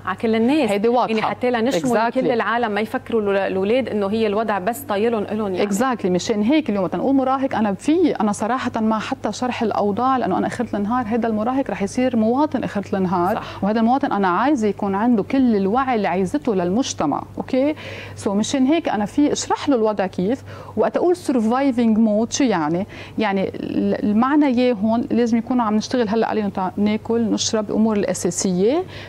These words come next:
Speaker 2: تا نقدر بس تقطع هالمرحله اللي هي على الكل نرجع ننطلق.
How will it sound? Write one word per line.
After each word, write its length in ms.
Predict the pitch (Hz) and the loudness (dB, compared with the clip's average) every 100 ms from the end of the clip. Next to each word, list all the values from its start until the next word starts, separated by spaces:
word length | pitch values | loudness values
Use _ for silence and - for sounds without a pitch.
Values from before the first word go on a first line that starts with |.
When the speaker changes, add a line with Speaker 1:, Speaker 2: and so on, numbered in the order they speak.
| - - | -14 -4
Speaker 2:
تا 120 | 240 | 4
نقدر 340 | 294 - 196 | 4 4 0
بس 240 | 190 302 - | 0 -2 -2
تقطع 300 | - - 226 | -2 -2 -2
هالمرحله 540 | 247 285 262 - 220 | 2 2 2 0 -2
اللي 220 | 202 226 | 0 2
هي 40 | 240 | 0
على 240 | 175 269 | 0 0
الكل 340 | - 240 254 254 - - - | 0 0 0 -2 -10 -16 -2
نرجع 400 | 202 262 285 226 | 2 4 2 2
ننطلق. 440 | 185 185 160 143 | 2 0 0 -2